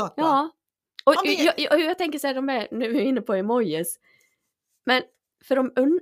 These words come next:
Speaker 2: unga så betyder det ju vissa speciella saker.
Speaker 1: Mm.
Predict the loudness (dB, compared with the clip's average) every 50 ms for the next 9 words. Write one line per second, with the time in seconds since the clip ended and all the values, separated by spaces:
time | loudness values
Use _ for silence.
0 | 2 2 4 4 4 2 0 -2 -2 -4 -6 -10 -10 -12 -12 -8 -4 -2 -2 -2
1 | -2 -4 -8 -6 -8 -6 -6 -6 -6 -6 -6 -6 -6 -6 -10 _ _ _ _ -14
2 | -10 -10 -8 -6 -4 -4 -6 -4 -4 -4 -4 -4 -6 -10 -12 -12 -14 -16 _ _
3 | -14 -12 -12 -12 -12 -12 -14 -14 -16